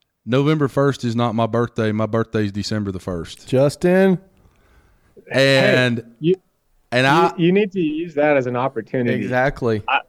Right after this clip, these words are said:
Speaker 3: yeah. I have a story for you.
Speaker 1: Go ahead.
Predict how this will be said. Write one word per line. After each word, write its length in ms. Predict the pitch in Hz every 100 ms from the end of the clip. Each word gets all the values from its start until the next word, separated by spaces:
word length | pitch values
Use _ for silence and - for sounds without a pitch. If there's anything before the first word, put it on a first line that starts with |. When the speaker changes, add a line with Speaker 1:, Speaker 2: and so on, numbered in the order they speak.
| _ _ _ _
Speaker 3:
yeah. 320 | 139 127 113 - _ -
I 100 | 147
have 160 | 180 147
a 60 |
story 400 | - - 143 127
for 280 | 123 120 110
you. 200 | 104 104 117
Speaker 1:
Go 180 | 147
ahead. 260 | 135 127